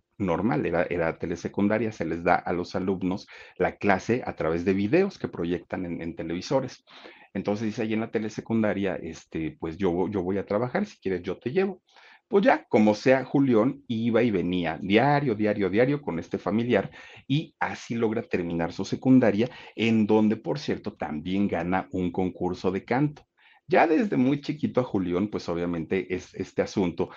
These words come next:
de, de la, de la cantada, pues, ya le llamaba la, la atención. Pues sale de la telesecundaria, se, se,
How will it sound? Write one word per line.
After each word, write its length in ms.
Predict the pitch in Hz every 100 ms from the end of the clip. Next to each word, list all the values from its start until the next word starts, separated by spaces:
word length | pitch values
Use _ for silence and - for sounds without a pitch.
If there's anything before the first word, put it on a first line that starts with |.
| - -
de, 300 | 87 87 85
de 220 | 69 82 78
la, 360 | 78 76 73
de 380 | 73 71 - 78
la 160 | 80 -
cantada, 500 | 90 - 90 101 -
pues, 180 | 92
ya 120 | 90 85
le 140 | 92
llamaba 400 | 85 80 80 85
la, 280 | 82 80 76
la 140 | 82 78
atención. 560 | - 104 - 196 208 _ - - - _
Pues 160 | - 117
sale 460 | - 131 123 165 175
de 100 | 160
la 140 | 156
telesecundaria, 880 | - 95 87 - - 87 85 90 73
se, 300 | - 82 -
se, 680 | - 87 85 82 82 80